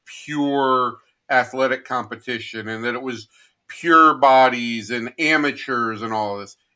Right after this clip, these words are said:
It is not. It is, it is a money-making opportunity, just like you said.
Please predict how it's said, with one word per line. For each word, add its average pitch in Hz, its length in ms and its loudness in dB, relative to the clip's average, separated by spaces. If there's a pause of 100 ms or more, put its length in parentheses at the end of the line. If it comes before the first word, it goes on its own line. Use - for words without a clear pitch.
(140)
It 147 120 -2
is 131 200 -6
not. 139 500 2 (560)
It 139 140 -6
is, 135 220 -6
it 147 180 -4
is 131 140 -4
a 131 100 -2
money-making 143 800 -4
opportunity, 127 680 -4
just 117 240 -16
like 120 200 -8
you 117 80 -14
said. 110 380 -8